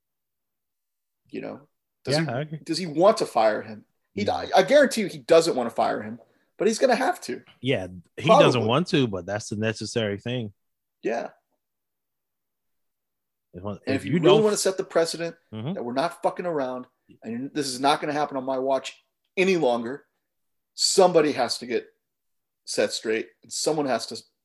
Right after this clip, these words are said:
Speaker 1: be made the example. And at
Speaker 2: Yeah.
Speaker 1: this point, and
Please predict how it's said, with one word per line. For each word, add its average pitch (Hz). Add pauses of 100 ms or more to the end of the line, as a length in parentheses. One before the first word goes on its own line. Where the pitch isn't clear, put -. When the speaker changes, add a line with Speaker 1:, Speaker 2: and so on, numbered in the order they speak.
Speaker 1:
be 120
made 110
the 113
example. 113 (2750)
And 127
at 127
Speaker 2:
Yeah. 143
Speaker 1:
this 190
point, 208 (640)
and 214